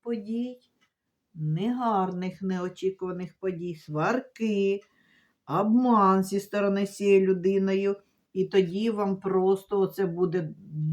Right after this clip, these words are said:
думки оті гнітити вас, хто зробив і що. А зробила жінка, яка знаходиться поруч з вами. І чоловік. Чоловік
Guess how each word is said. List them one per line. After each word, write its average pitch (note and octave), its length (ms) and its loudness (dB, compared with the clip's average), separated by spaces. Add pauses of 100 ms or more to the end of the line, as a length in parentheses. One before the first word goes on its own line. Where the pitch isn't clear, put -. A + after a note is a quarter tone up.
(180)
думки G#3 580 0
оті F3+ 280 4
гнітити F3+ 920 -2
вас, D#3+ 440 -2 (240)
хто G3 460 6
зробив F#3 540 2
і F#3+ 120 2
що. E3+ 580 0 (400)
А F3 140 -2
зробила F3 560 0
жінка, F#3 520 0
яка F3+ 360 2
знаходиться D#3+ 720 -4
поруч D#3+ 460 -4
з D3+ 120 -6
вами. D3+ 560 0 (720)
І F3 380 -2
чоловік. A3+ 1040 -2 (400)
Чоловік F#3+ 720 4